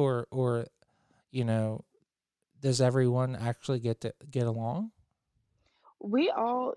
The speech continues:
Speaker 2: get along. Obviously, there's more people who talk to other people more.
Speaker 1: Of
Speaker 2: Like, I'm
Speaker 1: course.
Speaker 2: closer to, like, five girls, but I, I don't really know of any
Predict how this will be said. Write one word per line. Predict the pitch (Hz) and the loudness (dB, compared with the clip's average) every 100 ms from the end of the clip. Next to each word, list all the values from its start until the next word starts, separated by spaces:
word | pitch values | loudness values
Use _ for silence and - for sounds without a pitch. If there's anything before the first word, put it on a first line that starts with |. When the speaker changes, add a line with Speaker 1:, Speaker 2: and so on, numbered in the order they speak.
| 208 | -2
Speaker 2:
get | 220 | -2
along. | 214 196 185 - | 0 -2 -4 -6
Obviously, | 175 190 220 214 - | -8 -6 -6 -6 -6
there's | 208 190 185 | -6 -6 -6
more | 190 185 | -6 -6
people | - - - 190 185 | -8 -20 -10 -8 -8
who | 185 185 - | -10 -14 -10
talk | 170 - - | -10 -10 -14
to | 202 196 - 190 _ _ _ _ | -8 -6 -8 -12 _ _ _ _
other | - 185 185 | -6 -4 -4
people | 196 196 180 | -6 -8 -6
more. | 185 165 170 180 | -4 -4 -4 -4
Speaker 1:
Of | |
Speaker 2:
Like, | 190 359 | -4 0
I'm | 359 165 | 0 -2
Speaker 1:
course. | - | -4
Speaker 2:
closer | 180 180 - 190 175 | -6 -6 -8 -4 -4
to, | 180 196 175 165 - | -6 -6 -4 -6 -8
like, | - - _ _ _ _ _ _ | -8 -10 _ _ _ _ _ _
five | 277 240 247 | -4 -4 -4
girls, | 240 220 220 208 | -6 -4 -6 -4
but | 226 196 185 - _ _ _ _ - | -4 -4 -6 -10 _ _ _ _ -18
I, | - - 247 | -12 -8 -8
I | |
don't | 262 262 | -8 -10
really | 240 233 240 | -6 -4 -4
know | 214 214 202 | -2 -2 -2
of | 185 | -4
any | 190 | -8